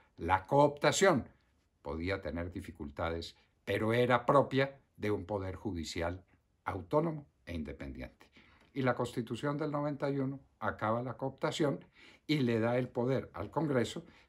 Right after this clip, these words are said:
de elegir el Consejo Superior de la Judicatura, que es el que hace las listas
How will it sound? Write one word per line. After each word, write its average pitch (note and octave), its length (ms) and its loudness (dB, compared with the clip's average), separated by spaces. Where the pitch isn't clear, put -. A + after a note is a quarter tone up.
de G2+ 140 0
elegir G2+ 340 0
el E2+ 100 -2
Consejo B2+ 480 4
Superior D3+ 540 4
de D3+ 80 2
la C#3 140 2
Judicatura, D3+ 640 2
que F#2+ 120 -2
es F#2 120 -4
el G#2+ 140 -4
que F2 120 -4
hace F2+ 300 -4
las E2+ 120 -4
listas F2+ 520 -4